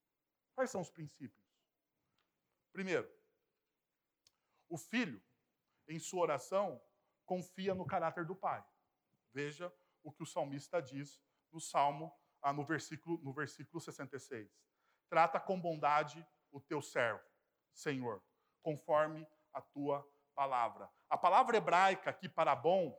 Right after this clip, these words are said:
que é tob, ocorre seis vezes nessa passagem e começa cinco dos vers-, dos oito versículos dessa passagem. A ideia dominante deste versi-, a ida-, a ideia dominante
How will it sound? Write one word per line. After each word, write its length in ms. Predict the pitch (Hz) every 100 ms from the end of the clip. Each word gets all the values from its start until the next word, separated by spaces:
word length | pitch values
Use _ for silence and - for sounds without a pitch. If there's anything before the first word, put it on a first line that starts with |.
| -
que 60 |
é 40 | 139
tob, 500 | - - 127 113 104 _ _ _ _ _
ocorre 540 | 170 - 196 208 160 -
seis 460 | - - 277 269 -
vezes 440 | 190 202 170 165
nessa 240 | 185 175 175
passagem 720 | 170 160 - 151 143 123 175
e 60 |
começa 640 | - 185 190 202 - 127 - - -
cinco 480 | - 262 302 -
dos 300 | 147 185 - 170
vers-, 420 | 214 208 - -
dos 180 | 165 202
oito 300 | 262 - 220
versículos 600 | 185 - 247 - 135 -
dessa 380 | 196 240 220 -
passagem. 540 | 156 - 135 110 - _ _ - -
A 120 | 196
ideia 380 | 226 175 285 302
dominante 880 | 202 311 330 240 254 339 349 - 175
deste 480 | 214 294 - - 196
versi-, 520 | 190 180 - 208 196
a 100 | 180
ida-, 320 | 190 247 233 190
a 80 |
ideia 200 | 180 233
dominante 760 | 226 294 302 233 277 269 -